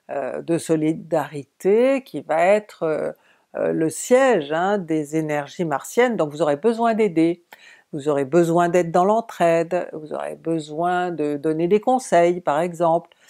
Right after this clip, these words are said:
mais ça peut aussi être l'inverse, c'est-à-dire que c'est vous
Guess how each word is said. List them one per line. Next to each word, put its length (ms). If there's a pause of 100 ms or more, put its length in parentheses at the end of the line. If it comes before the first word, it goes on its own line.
(360)
mais 500
ça 200
peut 380 (300)
aussi 580
être 320
l'inverse, 560
c'est-à-dire 500
que 260 (100)
c'est 240
vous 400